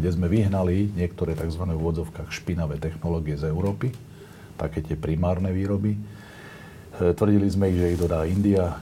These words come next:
dodá ich Čína, dodá ich Taiwan, dodá ich niekto. A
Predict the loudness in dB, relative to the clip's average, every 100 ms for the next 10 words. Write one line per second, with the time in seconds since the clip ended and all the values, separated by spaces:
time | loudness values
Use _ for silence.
0 | -4 -2 0 0 -2 -2 0 0 0 -2
1 | -4 -4 -2 0 0 2 2 2 0 0
2 | 2 2 2 0 -2 -12 -16 -16 -16 -16
3 | -16 -16 -6 0 2 2